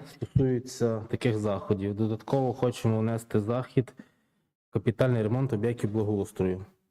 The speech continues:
е, плюс сто тисяч по програмі. Також, е, зміни, перерозподіл в заході поповнення статутного капіталу.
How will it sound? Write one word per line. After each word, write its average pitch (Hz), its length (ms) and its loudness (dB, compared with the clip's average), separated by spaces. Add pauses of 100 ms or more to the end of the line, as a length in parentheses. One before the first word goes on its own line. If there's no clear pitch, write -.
(520)
е, - 40 -10 (320)
плюс 120 240 0
сто - 180 -2
тисяч 98 360 0
по 104 140 -4
програмі. 95 520 -2 (440)
Також, - 560 -2 (100)
е, 107 400 0
зміни, 113 600 0 (100)
перерозподіл 107 920 2
в - 80 4
заході 104 560 0 (540)
поповнення 117 440 4
статутного 107 420 2
капіталу. 110 640 2